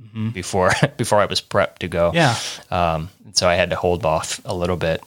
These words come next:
Speaker 2: and do it, you know, do it rightly and wisely.
Speaker 1: Why,
Speaker 2: And,
Speaker 1: why
Speaker 2: uh,
Speaker 1: did you hold off? What was the process of, of the, okay, 'cause you said it kinda,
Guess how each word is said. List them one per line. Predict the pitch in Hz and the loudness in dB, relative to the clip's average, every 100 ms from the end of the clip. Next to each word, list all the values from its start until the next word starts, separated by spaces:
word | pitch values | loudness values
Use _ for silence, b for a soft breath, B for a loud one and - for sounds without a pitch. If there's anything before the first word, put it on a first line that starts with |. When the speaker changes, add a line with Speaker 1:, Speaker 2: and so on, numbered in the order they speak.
| _ - | _ -10
Speaker 2:
and | 85 82 80 - | -8 -6 -8 -8
do | 85 | -6
it, | 82 - _ | -8 -12 _
you | 101 | -20
know, | 85 85 | -14 -12
do | - 90 | -8 -8
it | - | -6
rightly | 98 85 - 90 87 | -4 -4 -4 -8 -8
and | 85 | -8
wisely. | 87 85 85 - 87 87 B B B B _ | -4 -4 -4 -6 -10 -12 B B B B _
Speaker 1:
Why, | 143 170 | 0 0
Speaker 2:
And, | 85 | 0
Speaker 1:
why | 143 160 | 0 0
Speaker 2:
uh, | |
Speaker 1:
did | 147 151 | -2 -2
you | 156 | -2
hold | 110 107 104 | -2 -4 -4
off? | 101 98 - - _ - | -4 -6 -10 -20 _ -2
What | 175 | 0
was | 175 | 2
the | 151 | -2
process | - 135 131 - 110 - - - | 0 2 2 0 0 0 0 -2
of, | 113 113 - | -6 -8 -10
of | - 110 107 | -8 -8 -8
the, | 110 107 107 107 110 | -8 -6 -4 -6 -8
okay, | 117 117 107 104 - _ _ _ _ _ _ | -8 -6 -6 -8 -12 _ _ _ _ _ _
'cause | 147 131 | -6 -2
you | |
said | 123 156 113 | 2 0 0
it | - | 0
kinda, | 143 123 | 0 0